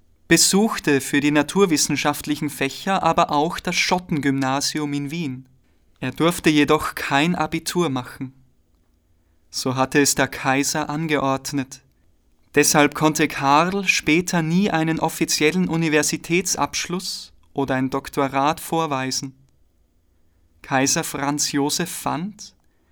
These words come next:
dass es sich für ein Mitglied des Kaiserhauses nicht schicke, in öffentliche Konkurrenz zu treten. Das war für den jungen Erzherzog ungemein schwer,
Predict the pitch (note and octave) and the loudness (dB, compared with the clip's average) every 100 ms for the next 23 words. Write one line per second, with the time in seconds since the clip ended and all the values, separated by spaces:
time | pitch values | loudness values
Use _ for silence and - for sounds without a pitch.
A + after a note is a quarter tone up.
0 | _ _ _ C3+ C3 D3 - D#3 - E3 | _ _ _ -4 0 0 2 0 0 2
1 | D3+ D#3+ A3 - - C#3 D#3+ G3 - C#3+ | 2 4 0 -2 -6 -4 -4 -4 -6 -4
2 | - - D#3+ F3+ D#3+ C#3 C#3 D3+ F3 E3+ | -4 -2 -2 0 -4 -2 -2 0 0 0
3 | F3 G3+ - - A3+ - C3+ - _ - | -2 -4 -4 -4 -4 -4 -6 -6 _ -20
4 | _ _ - D3 D3 F3 F3+ E3 C#3 D3+ | _ _ -4 -2 2 0 2 -2 0 -4
5 | - C#3+ D3 C#3+ D3 D3+ F3 - - C#3 | -4 0 0 0 0 0 0 -2 -2 -4
6 | C#3 C3+ B2+ - C3 _ _ _ _ _ | -4 -6 -8 -12 -14 _ _ _ _ _
7 | _ _ _ _ _ - C3 C3+ C3+ C3+ | _ _ _ _ _ -6 -4 2 2 2
8 | C#3+ C#3+ C3+ D3+ D3+ D3 C#3+ D3 - D3 | 2 0 2 2 2 0 -2 -2 -2 0
9 | C#3+ - D3+ C#3+ - E3 F3 E3 C#3+ C#3+ | -2 0 0 -2 -6 0 2 4 2 2
10 | C3+ C#3 C#3 D3+ C3 | 0 -4 -4 -6 -8